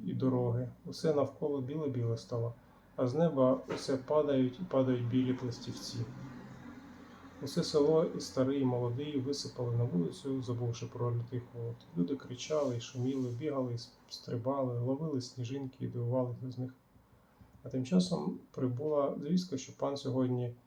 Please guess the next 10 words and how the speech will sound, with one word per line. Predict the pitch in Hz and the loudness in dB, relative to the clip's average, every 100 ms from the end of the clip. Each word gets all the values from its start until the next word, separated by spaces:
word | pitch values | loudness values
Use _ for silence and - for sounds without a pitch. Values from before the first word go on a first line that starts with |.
| _ _ _ | _ _ _
з | 123 | -4
оглядом | - 151 135 131 127 123 | 0 2 2 2 2 0
не | 123 | 0
приїде. | - 120 113 110 117 - | -2 -2 -2 -4 -8 -10
Селяни | - 143 151 139 | -8 2 2 4
з | |
радощів | 131 143 131 - 127 | 4 4 4 0 -4
побігли | 131 123 127 123 | -4 0 2 2
до | 117 | -2
будинку | 113 123 170 180 180 156 | -4 0 8 8 8 -2